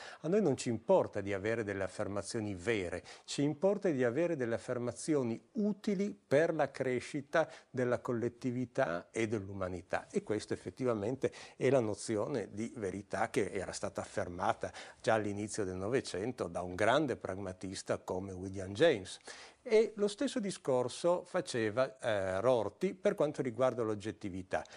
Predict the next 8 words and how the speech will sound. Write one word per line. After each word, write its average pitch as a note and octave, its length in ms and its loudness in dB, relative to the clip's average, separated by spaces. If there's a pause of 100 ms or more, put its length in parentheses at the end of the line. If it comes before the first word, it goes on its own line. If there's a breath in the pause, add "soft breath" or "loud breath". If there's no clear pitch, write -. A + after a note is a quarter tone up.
(140 loud breath)
Perché F#3 360 2
dobbiamo C3+ 440 4
essere D3 460 0
così D3+ 400 2
fissati C#3+ 1000 0
sull'oggettività, A#2+ 1120 2
come G#2+ 260 -4
se C3 260 0